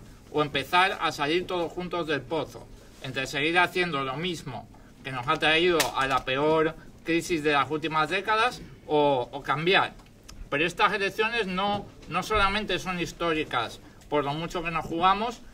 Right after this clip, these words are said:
sino también porque son distintas. Es cierto que sigue siendo David contra Goliat y en que los poderosos y el más de lo mismo se presentan detrás de muchas caras y tienen tres papeletas para elegir, la azul,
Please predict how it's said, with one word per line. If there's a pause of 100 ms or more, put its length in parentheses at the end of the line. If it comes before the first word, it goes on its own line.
(120)
sino
también
porque
son
distintas. (480)
Es
cierto (140)
que
sigue
siendo (200)
David
contra
Goliat (440)
y
en
que
los
poderosos (240)
y
el
más
de
lo
mismo (240)
se
presentan
detrás
de
muchas
caras (260)
y
tienen
tres
papeletas
para
elegir, (440)
la
azul,